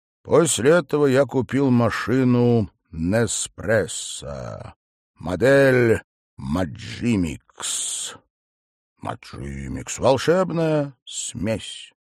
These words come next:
Маджимикс. «Волшебная смесь». Подходящее название для нашей семьи, хотя в нашей семье так ничего и, и не смешалось.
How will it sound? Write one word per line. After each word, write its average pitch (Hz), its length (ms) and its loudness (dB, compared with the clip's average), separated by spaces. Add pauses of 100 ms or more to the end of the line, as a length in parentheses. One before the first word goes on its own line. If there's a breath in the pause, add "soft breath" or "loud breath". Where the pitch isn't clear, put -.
(140)
Маджимикс. 143 1080 0 (1500)
«Волшебная 110 1300 -2
смесь». - 840 -6 (200 loud breath)
Подходящее 170 880 0
название 143 580 2
для 110 160 2
нашей 98 320 -2
семьи, 107 440 0 (300)
хотя 101 280 0
в 127 100 4
нашей 127 360 0
семье 110 520 -2 (680)
так 110 180 -2
ничего 117 360 0
и, 110 80 2
и 101 640 -2
не 131 160 4
смешалось. - 840 -6